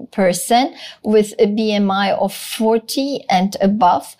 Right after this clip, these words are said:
then it would make sense to, uh, refer that patient from the very beginning to secondary care. Um,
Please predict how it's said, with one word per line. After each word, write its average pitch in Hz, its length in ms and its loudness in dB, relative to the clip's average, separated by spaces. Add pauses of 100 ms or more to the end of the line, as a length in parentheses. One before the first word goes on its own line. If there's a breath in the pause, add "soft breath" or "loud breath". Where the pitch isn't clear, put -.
(260 loud breath)
then 240 360 2
it 247 220 0
would 247 220 -2
make 226 260 0
sense 247 560 -2 (160)
to, 220 360 2
uh, 214 240 4
refer 214 720 -2
that 220 380 0
patient 214 500 0
from 208 280 0
the 196 100 -2
very 214 320 2
beginning 190 760 0 (320 loud breath)
to 160 140 -2
secondary 147 760 -2 (100)
care. - 340 -2 (400 loud breath)
Um, 185 480 4